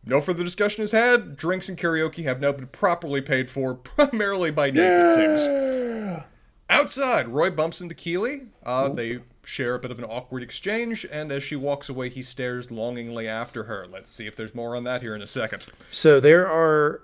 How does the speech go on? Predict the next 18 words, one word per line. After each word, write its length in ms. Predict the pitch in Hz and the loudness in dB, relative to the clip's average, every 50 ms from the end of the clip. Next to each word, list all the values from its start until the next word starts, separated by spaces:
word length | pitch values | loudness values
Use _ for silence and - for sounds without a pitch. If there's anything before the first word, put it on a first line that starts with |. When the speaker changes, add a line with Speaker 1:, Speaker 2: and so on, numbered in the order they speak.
| _ - | _ -2
Speaker 2:
um, 600 | 127 117 117 117 117 113 113 110 104 107 107 - _ _ _ _ _ _ _ _ _ _ _ - - _ - | 0 0 0 0 0 -2 -4 -4 -8 -10 -12 -16 _ _ _ _ _ _ _ _ _ _ _ -20 -20 _ -18
t-, 100 | - - _ | -18 -18 _
something 480 | - - - 180 170 165 165 165 139 131 | -4 0 2 4 4 4 2 0 -2 0
like 240 | 123 117 110 - - | -2 -4 -4 -4 -8
ten 540 | - - - 113 113 113 110 113 117 117 - - - - - _ _ _ _ _ _ - 120 | -8 -6 -4 -4 -2 -2 -4 -4 -6 -8 -10 -16 -20 -20 -20 _ _ _ _ _ _ -8 -4
different 500 | 101 107 123 123 123 - 131 120 120 - - | 0 2 2 2 2 -2 -6 -6 -6 -8 -8
references 880 | 107 107 104 104 - 120 117 120 - - 120 120 123 123 117 120 - - - _ _ _ _ _ _ _ _ _ | -6 -4 -4 -4 -6 -8 -8 -8 -6 -4 -2 -2 -4 -4 -6 -8 -8 -10 -12 _ _ _ _ _ _ _ _ _
to 500 | - - - 131 123 117 113 110 110 110 107 | -8 -6 -4 -2 -2 0 -2 -2 -4 -6 -6
the 120 | - 110 | -6 -8
first 440 | - - 110 107 104 - - - - _ - | -6 -6 -6 -4 -4 -4 -4 -6 -6 _ -8
episode 560 | 110 - - 117 - 120 117 117 120 117 - _ _ _ _ - | -6 -4 -4 -2 -2 0 0 0 -2 -6 -10 _ _ _ _ -14
Speaker 1:
Yes. 320 | 113 104 - - - - | -12 -12 -10 -10 -8 -6
Speaker 2:
of 120 | 131 117 | -6 -4
Ted 180 | - 127 123 117 | -2 -2 -2 0
Lasso, 420 | 117 113 117 110 - 127 127 131 | 0 0 0 0 0 0 0 0
and 100 | 123 113 | -2 -2
I 80 | 113 110 | -2 -4
think 240 | - 123 120 113 | -4 -4 -6 -6